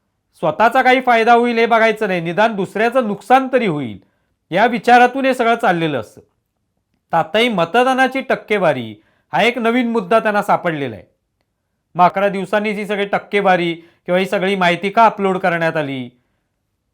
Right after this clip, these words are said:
आता दहा दिवसांनी केली असती तरी दहा दिवसांनी का केली असंही म्हटलं असतं, तेव्हा त्याला शास्त्रीय कारण काहीच ते देऊ शकत नाहीत. पण अकरा दिवसांनी का केली? मग त्याच्यामध्ये काहीतरी घोळ आहे,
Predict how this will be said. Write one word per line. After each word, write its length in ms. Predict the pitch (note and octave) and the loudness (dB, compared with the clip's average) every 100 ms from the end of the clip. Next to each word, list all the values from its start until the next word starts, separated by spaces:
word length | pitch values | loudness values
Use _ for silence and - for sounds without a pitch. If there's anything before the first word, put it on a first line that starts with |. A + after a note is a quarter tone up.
| _ _ - | _ _ -10
आता 200 | D3+ G3 | -4 -2
दहा 240 | D3+ E3 | 4 4
दिवसांनी 420 | G#3 A3+ G#3+ A#3 A#3 | 4 0 0 0 0
केली 280 | A#3 A3+ | -2 0
असती 260 | A#3 A#3 A#3 | -2 -2 -4
तरी 160 | B3 A#3+ | -2 2
दहा 180 | F#3+ | 2
दिवसांनी 440 | A3+ A3+ - A3+ A3+ | 2 0 -2 -2 0
का 160 | A3+ | 0
केली 420 | G#3+ G#3 G3 G3+ G3 - | 0 -2 -4 -6 -10 -8
असंही 240 | F3+ B3+ | -2 0
म्हटलं 360 | A#3 F#3+ F3 D#3+ | 0 -2 -2 -4
असतं, 240 | - A#2 G2+ _ _ | -4 -16 -20 _ _
तेव्हा 140 | E3+ F3+ | -8 -2
त्याला 180 | G3+ G#3 G3+ | 0 0 0
शास्त्रीय 400 | D#3+ - G#3 A#3 | -4 -2 0 2
कारण 400 | A3 G3 A3+ A#3 | 4 4 4 4
काहीच 300 | A#3+ A#3 B3+ | 2 2 -4
ते 80 | |
देऊ 200 | G#3+ G#3+ | -2 -2
शकत 320 | G3 F#3+ E3+ B2+ | -2 -2 -2 -4
नाहीत. 140 | F#2+ _ _ _ _ _ _ _ _ _ - | -16 _ _ _ _ _ _ _ _ _ 0
पण 80 | |
अकरा 340 | F#3 D#3+ G#3 B3 | 0 2 4 4
दिवसांनी 460 | A#3+ A3+ A#3 A3 | 2 0 0 0
का 140 | G#3+ G3+ | 0 0
केली? 560 | G3+ D#3+ D3 C3+ C3 _ _ _ _ _ _ _ - | 0 -6 -6 -8 -14 _ _ _ _ _ _ _ -10
मग 120 | E3+ | -4
त्याच्यामध्ये 460 | F#3 G3 A3 A3+ A3 | -2 0 0 0 0
काहीतरी 280 | G#3 G#3+ | 0 -2
घोळ 240 | G3+ E3+ G3 | -2 0 4
आहे, 480 | D#3+ D3 B2+ B2+ | 4 2 -4 -12